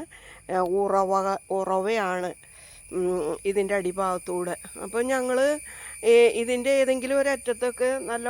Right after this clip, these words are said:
വട്ടത്തിൽ കുഴി കുത്തിയിട്ട് അവിടെ കുമ്മായമൊക്കെ ഇട്ട്, ഉം, ഞങ്ങൾ, ഏ, വെള്ളം തെളിഞ്ഞ് കഴിയുമ്പോൾ ആ വെള്ളം ഞങ്ങൾ കോരിയെടുത്ത് ചായ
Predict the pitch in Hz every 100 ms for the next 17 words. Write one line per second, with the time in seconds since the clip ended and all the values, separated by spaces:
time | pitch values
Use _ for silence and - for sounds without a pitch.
0 | 247 262 247 226 233 254 254 240 254 262
1 | 233 - 277 262 214 233 311 294 - -
2 | - 240 254 277 285 247 240 233 247 247
3 | - 254 220 - 208 233 320 - - 208
4 | 208 208 208 202 208 208 202 233 - -
5 | - - 208 202 214 214 233 254 247 233
6 | 226 262 247 220 220 240 - - 190 196
7 | 208 220 226 214 226 226 208 214 208 233
8 | 240 - - - - 190